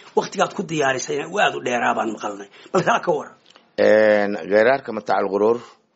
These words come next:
Speaker 2: waa geeraar taariikhi ah oo ummadda Soomaaliyeed meel walba ay dunidu ka joogaan, dal iyo dibadba, aad iyo aad ay ugu riyaaqeen, aad iyo aad ay u qaateen.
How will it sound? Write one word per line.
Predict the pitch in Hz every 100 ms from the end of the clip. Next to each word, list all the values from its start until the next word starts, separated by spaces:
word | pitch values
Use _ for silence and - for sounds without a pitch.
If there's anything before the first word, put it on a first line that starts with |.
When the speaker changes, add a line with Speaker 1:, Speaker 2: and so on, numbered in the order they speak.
| _ _ 92
Speaker 2:
waa | 101 101 95 87
geeraar | 87 98 104
taariikhi | - 101 95 104 95
ah | 87 104 - _ _ _ _ _ 95
oo | 95
ummadda | 95 101 98
Soomaaliyeed | 101 87 85 85 92 92 _
meel | 80 95 98
walba | 90 92
ay |
dunidu | 80 98 92
ka | - 76
joogaan, | 82 80 87 90 104 _ _ _ _ _ -
dal | 98
iyo | 90 80
dibadba, | 85 80 85 87 - _ _ _
aad | - 113 113 -
iyo | - 90
aad | 92 92 -
ay | 90
ugu | 87 95 95
riyaaqeen, | 82 82 73 90 92 101 - _ _ _
aad | 101 101 -
iyo | 98
aad | 95 95
ay | 95
u | 95 -
qaateen. | 85 80 95 90